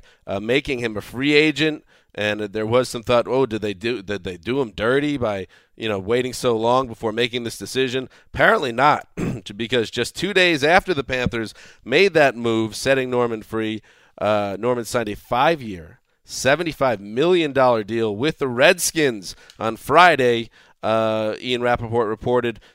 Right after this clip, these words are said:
the contract track makes him the highest-paid cornerback in the N F L, and here's the banger right here. Fifty million in guarantees for Josh Norman to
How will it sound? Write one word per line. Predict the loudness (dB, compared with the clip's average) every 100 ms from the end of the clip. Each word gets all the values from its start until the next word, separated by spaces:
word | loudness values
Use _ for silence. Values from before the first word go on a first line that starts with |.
| -14
the |
contract | -4 0 2 2 0 -2 -4
track | 0 0
makes | 0 -2 -2 -2 -4
him | -4
the | -4
highest-paid | -8 -4 0 0 -2 -4 -6
cornerback | -2 -2 0 0 -2 -16 _ -2
in | 0
the | 2 4
N | 4
F | 4 4
L, | 6 8 6
and | 2
here's | 0 0 -2
the | -2
banger | 2 2 2 0
right | 0 -2
here. | 0 4 2 0 _ _ _ _ _ _ _ _ _ _
Fifty | -2 2 2 0 -4 -2
million | 0 4 6 6 2
in | -2
guarantees | 0 2 2 2 -2 -4 -2 -2 -6 -10 -18 _ _
for | -8
Josh | 0 4 4 4
Norman | 2 2 0
to | -6